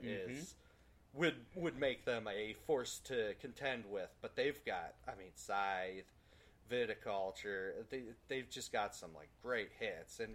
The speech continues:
Speaker 2: e-, even ones that, you know, weren't quite as well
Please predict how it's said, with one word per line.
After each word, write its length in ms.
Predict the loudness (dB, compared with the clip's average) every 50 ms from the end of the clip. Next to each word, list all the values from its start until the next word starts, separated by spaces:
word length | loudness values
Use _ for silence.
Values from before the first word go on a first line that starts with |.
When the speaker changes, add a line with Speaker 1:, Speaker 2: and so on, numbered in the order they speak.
| -10 -12
Speaker 2:
e-, 120 | -14 -16 -14 -6 -4
even 280 | -2 0 0 0 2 2
ones 300 | 2 2 2 0 0 0
that, 180 | 2 2 2
you 120 | 2 2 2
know, 140 | 2 0 -2 -4 -8 -16 -20 -20 -20 -20 -20 -20 -16 2 4
weren't 220 | 4 4 4 2
quite 460 | -6 -2 4 8 8 10 8 8 6 4
as 680 | 4 4 2 0 -4 -6 -8 -8 -8 -8 -10 -10 -12 -16 -18 -8 2
well 340 | 6 8 8 8 8 6